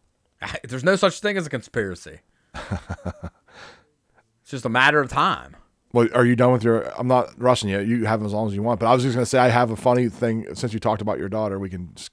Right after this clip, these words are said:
Speaker 2: jump, jump to, but
Speaker 1: Yeah, no, that's fine. I was done with Russell Brand.
Speaker 2: No, no, I meant your economy and stuff. I, I,
Speaker 1: Yeah,
Speaker 2: I don't wanna
Speaker 1: no,
Speaker 2: cut
Speaker 1: I,
Speaker 2: it short.
Speaker 1: I mean, it was just, things are really looking up.
Speaker 2: <laughs> Yeah.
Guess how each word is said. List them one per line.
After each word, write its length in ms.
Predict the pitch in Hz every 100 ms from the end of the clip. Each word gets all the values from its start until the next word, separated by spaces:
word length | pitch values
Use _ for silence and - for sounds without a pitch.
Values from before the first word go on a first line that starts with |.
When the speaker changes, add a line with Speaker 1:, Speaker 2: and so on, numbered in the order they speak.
| -
Speaker 2:
jump, 280 | 98 - _ _ _ _
jump 220 | 101 92
to, 160 | 95 90
but 160 | 90 - _ _ _ _ _ _ -
Speaker 1:
Yeah, 160 | 160 123
no, 140 | 113
that's 180 | 95 92
fine. 180 | 85 85
I 100 | 82
was 100 | 80
done 200 | 82 80
with 140 | 80
Russell 220 | 82 - 82
Brand. 320 | 82 80 85
Speaker 2:
No, 100 | 190 202
no, 60 |
I 40 | 170
meant 180 | 165
your 140 | 139 127
economy 400 | - 127 117 104
and 80 | 90
stuff. 240 | 92 90
I, 120 | 95
I, 40 | 76 - - -
Speaker 1:
Yeah, 260 | 196 190 180
Speaker 2:
I 40 |
don't 80 | 185
wanna 120 | 175
Speaker 1:
no, 80 | 180
Speaker 2:
cut 120 | 208
Speaker 1:
I, 20 | 208
Speaker 2:
it 60 |
short. 320 | 180 135 117 -
Speaker 1:
I 80 | 175
mean, 200 | 185 190
it 80 | 185
was 160 | 165
just, 280 | 175 165 - _ _ _ _ _ _ _ _
things 260 | 160 156
are 40 | 131
really 240 | 143 135
looking 260 | 127 123 117
up. 260 | 107 82 _ _ _ _ _ _ _ -
Speaker 2:
<laughs> 140 | - 160 - - 160 180 -
Yeah. 200 | 185